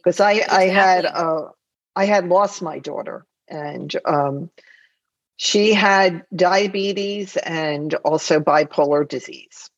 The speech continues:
Speaker 1: She had
Speaker 2: Wow.
Speaker 1: problems with asthma that I think is really probably more anxiety at the time. And I have been praying for this child for a long time to be healed, to be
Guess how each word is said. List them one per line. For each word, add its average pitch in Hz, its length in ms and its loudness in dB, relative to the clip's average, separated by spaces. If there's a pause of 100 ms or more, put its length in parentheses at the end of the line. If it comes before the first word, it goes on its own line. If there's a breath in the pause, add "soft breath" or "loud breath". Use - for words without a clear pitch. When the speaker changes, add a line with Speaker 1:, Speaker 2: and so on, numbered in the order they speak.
(160)
Speaker 1:
She - 200 -4
had 151 180 2
Speaker 2:
Wow. 170 60 -14
Speaker 1:
problems 160 480 0
with 147 140 -2 (420)
asthma 175 640 0
that 143 120 -4
I 135 80 -8
think 143 280 -12
is 135 160 -10
really 143 320 0
probably 135 600 -4
more 131 340 -8
anxiety 156 640 2
at 180 120 0
the 175 80 2
time. 160 460 -2 (520 loud breath)
And 170 320 0
I 220 160 2
have 240 180 0
been 170 140 -2
praying 180 400 -2
for 180 100 -2
this 160 240 -2 (180)
child 160 480 -2
for 156 100 -2
a 143 80 0
long 156 280 -4
time 135 460 -6 (220)
to 160 100 -4
be 151 160 -4
healed, 175 720 2 (920)
to - 80 -14
be 135 380 -4